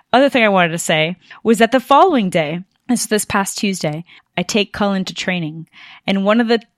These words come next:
like, things that he has to do is go, like, he has to heel, be right at my heel and walk without being distracted. The name of that tactic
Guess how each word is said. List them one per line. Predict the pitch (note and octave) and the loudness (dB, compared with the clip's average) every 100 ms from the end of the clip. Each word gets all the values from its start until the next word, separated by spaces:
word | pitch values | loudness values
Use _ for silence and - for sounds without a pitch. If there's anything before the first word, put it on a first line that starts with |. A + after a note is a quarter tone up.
| _ - | _ -4
like, | G3 F#3 | -2 -2
things | A3 G#3+ | -4 -2
that | G#3+ | 0
he | G#3 | 0
has | F#3+ F3 F#3+ | 2 0 0
to | |
do | F#3 G3 | -2 0
is | G3+ | -2
go, | - F#3+ F#3 F#3+ | -2 0 2 2
like, | F#3+ E3 | -2 -4
he | - G3 | -4 -4
has | - | -2
to | A3 | -4
heel, | - F3 F3 | -2 0 0
be | G#3 F#3+ F3+ | -2 -2 0
right | F3+ F3+ | 0 0
at | |
my | G#3 G3+ | -2 -2
heel | F3+ F3+ | -2 -2
and | F3 | -2
walk | D#3+ D#3 G3+ - _ | 0 0 -4 -14 _
without | F#3 F3+ E3 | -2 0 0
being | F#3 F3+ | -2 -2
distracted. | G3 - D#4+ D#4 E3 D#3+ - _ _ | -2 0 0 -2 -6 -8 -14 _ _
The | F#3+ A#3 | -4 0
name | A#3+ B3 C4 D4+ G4 G4+ _ - | 2 2 2 -2 -4 -10 _ -2
of | A#3+ G#3 F#3+ | 0 0 2
that | G#3 A#3+ C4 - - | 2 2 -4 -6 -8
tactic | - A#3+ A#3+ E4+ F#4 | 0 0 0 -4 -6